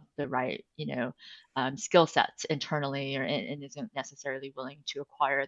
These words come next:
those skill sets. So I, again, I think each law firm needs to, you know, make its own decision in terms of the model available to them. And there are so many different models. There's no one perfect model. I think each firm needs to make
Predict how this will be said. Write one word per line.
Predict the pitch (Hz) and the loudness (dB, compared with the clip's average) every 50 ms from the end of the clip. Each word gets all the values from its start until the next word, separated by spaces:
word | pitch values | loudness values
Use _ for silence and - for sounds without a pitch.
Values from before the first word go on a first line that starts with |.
| _ - | _ -8
those | 117 - - | -12 -12 -12
skill | - - - 131 - - | -10 -4 -2 -2 -2 -4
sets. | - - 95 - - _ | -2 -2 -2 -2 -2 _
So | - - 156 139 139 147 - _ _ - - - - - - - | -8 -2 0 2 2 0 0 _ _ -20 -18 -16 -16 -2 8 10
I, | 151 - - - - | 10 10 10 8 2
again, | 165 170 - - 160 156 151 | 2 4 6 6 4 6 4
I | 151 151 | 2 -2
think | - 196 185 185 - | -2 -6 -6 -6 -4
each | 202 208 196 - - | -6 -4 -4 -2 0
law | 165 151 156 | 2 2 2
firm | - 156 143 139 139 | 0 -4 -6 -6 -6
needs | 139 139 - - | -10 -14 -14 -16
to, | - 135 _ _ _ | -20 -20 _ _ _
you | 143 139 | -14 -12
know, | 139 139 | -10 -6
make | 147 151 - | -6 -6 -6
its | 135 - - | -6 -10 -8
own | 139 131 131 | -10 -10 -8
decision | 135 - - 147 143 139 147 147 | -10 -12 -10 -8 -8 -8 -8 -10
in | 135 131 | -12 -12
terms | - - 143 143 143 - | -12 -10 -12 -12 -12 -14
of | 127 - | -18 -18
the | - 143 143 | -18 -12 -2
model | 143 139 139 143 143 135 - - | 2 4 4 4 2 0 -2 -2
available | 139 - 135 131 143 147 143 - - - - | -2 0 0 0 2 0 -2 -4 -8 -14 -14
to | - - - | -14 -10 -6
them. | 127 123 135 | -6 -6 -6
And | 139 143 | -6 -4
there | 139 143 143 | -2 0 0
are | 147 | 0
so | 143 - - 226 220 | 0 2 6 6 8
many | 220 208 180 170 151 | 8 6 4 2 -4
different | - 143 - - - - | -6 -8 -8 -8 -6 -2
models. | 131 135 127 131 139 - - | -2 -2 -2 -2 -6 -6 -4
There's | 165 160 - 175 | -4 -4 -4 -2
no | 170 170 156 151 | -2 -2 -2 0
one | 156 147 147 135 - | 0 -2 -2 -4 -8
perfect | - 143 - 127 - _ - 143 | -8 -8 -8 -8 -16 _ -10 -4
model. | 143 143 143 151 147 143 | -4 -4 -4 -4 -6 -6
I | 135 143 _ | -8 -8 _
think | - 147 147 - _ _ _ _ _ _ - | -16 -16 -16 -18 _ _ _ _ _ _ -10
each | 160 151 - - | -8 -8 -8 -6
firm | - 156 147 139 143 | -2 -2 -4 -4 -4
needs | 139 139 - - - | -12 -16 -14 -14 -14
to | - 143 | -14 -14
make | 131 127 | -14 -14